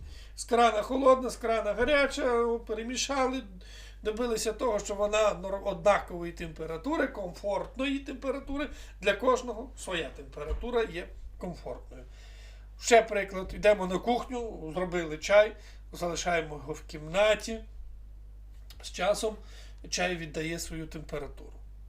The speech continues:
І він стає теплим такої ж температури, як і навколишнє середовище. От, ви можете сказати, Олександр Борисович, але ж кімната не нагрівається. Нагрівається просто не на стільки градусів, які б ми відчули,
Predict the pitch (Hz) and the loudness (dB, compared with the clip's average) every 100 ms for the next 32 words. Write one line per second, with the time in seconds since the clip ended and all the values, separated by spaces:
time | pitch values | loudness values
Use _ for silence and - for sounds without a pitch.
0 | - - - - 240 247 - 165 160 196 | -16 -16 -16 -10 -8 -8 -6 -4 -2 0
1 | 220 175 156 165 170 160 151 - 165 139 | 0 -2 -10 -10 -6 -4 -4 -6 -8 -6
2 | 156 151 202 196 156 156 156 151 147 165 | -6 -6 -10 -10 -6 -6 -6 -10 -10 -8
3 | 156 147 165 - 156 165 170 147 139 - | -8 -8 -10 -10 -8 -6 -4 -6 -8 -12
4 | 170 - - - - - - - 175 160 | -12 -12 -14 -16 -16 -16 -16 -6 -2 0
5 | 139 - 170 180 175 156 - - 170 165 | -2 -10 -8 -4 -4 -6 -10 -10 -6 -6
6 | 156 151 165 151 151 160 151 156 147 - | -6 -6 -8 -8 -8 -6 -4 -4 -6 -8
7 | 156 151 143 151 156 156 175 185 131 - | -6 -6 -6 -6 -6 -6 -8 -8 -8 -8
8 | 151 175 175 196 208 226 220 180 165 175 | -8 -2 -2 4 8 8 6 0 -6 -10
9 | - 165 170 170 - 175 170 156 170 165 | -8 -8 -6 -8 -8 -10 -6 -4 -4 -6
10 | 151 160 151 147 - - - 170 147 147 | -10 -12 -10 -10 -12 -16 -14 -14 -12 -10
11 | 139 143 135 - - | -12 -12 -12 -10 -10